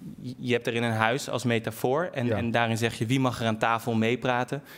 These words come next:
Speaker 1: Wie bepaalt er wat er op het scherm te zien is?
Speaker 2: Ja.
Speaker 1: Wie kijkt er door het raam naar binnen en mag er niet bij horen?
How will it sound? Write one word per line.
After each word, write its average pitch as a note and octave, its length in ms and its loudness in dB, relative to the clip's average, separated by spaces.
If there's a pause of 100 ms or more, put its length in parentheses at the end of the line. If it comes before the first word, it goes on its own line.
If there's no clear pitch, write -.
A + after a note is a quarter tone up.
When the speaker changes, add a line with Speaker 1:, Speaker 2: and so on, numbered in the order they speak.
(100)
Speaker 1:
Wie A#2 140 2
bepaalt A#2 360 0
er A#2 80 -2
wat A#2 160 -2
er A#2+ 60 0
op A2+ 60 -2
het - 100 -6
scherm A#2+ 360 0
te B2 100 0
zien C3 220 2
is? C#3 160 0
Speaker 2:
Ja. A2 200 0 (360)
Speaker 1:
Wie B2 280 0
kijkt B2+ 300 -2
er A2+ 100 -4
door A#2+ 140 0
het A2+ 100 -6
raam A#2+ 240 2
naar A#2 160 0
binnen B2+ 360 0 (260)
en A#2 120 0
mag A2+ 180 2
er A#2+ 60 -2
niet A2+ 180 0
bij A#2 220 2
horen? C3+ 360 0